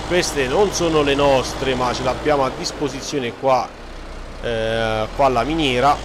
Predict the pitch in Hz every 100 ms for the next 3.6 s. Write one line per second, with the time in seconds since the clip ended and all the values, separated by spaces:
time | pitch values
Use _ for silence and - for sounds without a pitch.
0 | - - - - - - - - - -
1 | - - - - - - - - - -
2 | - - - - - - - - - -
3 | - - - - 139 117